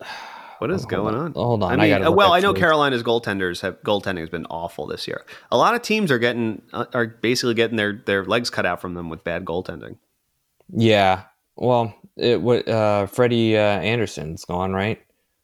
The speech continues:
Speaker 1: Uh,
Speaker 2: Um,
Speaker 1: yes, I believe so. And Ranta came back from an injury, so. Is it Koch-, uh, Kochekov? Is he their other,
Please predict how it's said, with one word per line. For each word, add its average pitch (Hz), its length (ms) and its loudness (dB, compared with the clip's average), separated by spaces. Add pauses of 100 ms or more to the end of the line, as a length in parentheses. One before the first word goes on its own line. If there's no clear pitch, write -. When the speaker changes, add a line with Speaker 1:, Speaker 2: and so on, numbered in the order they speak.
(880)
Speaker 1:
Uh, 107 240 4
Speaker 2:
Um, 101 80 -2
Speaker 1:
yes, - 300 -6
I 76 100 -4
believe 85 380 -8
so. 64 220 -6
And 73 120 -8
Ranta 82 760 -6
came 92 220 -4
back 92 260 -2
from 78 160 -14
an 82 60 -10
injury, 76 460 -10
so. 53 440 -12 (1200)
Is 104 80 2
it 101 100 -4
Koch-, - 380 -2
uh, 101 240 2
Kochekov? 120 720 -4
Is 98 100 -8
he 101 140 -6
their 101 240 -2
other, 101 320 -6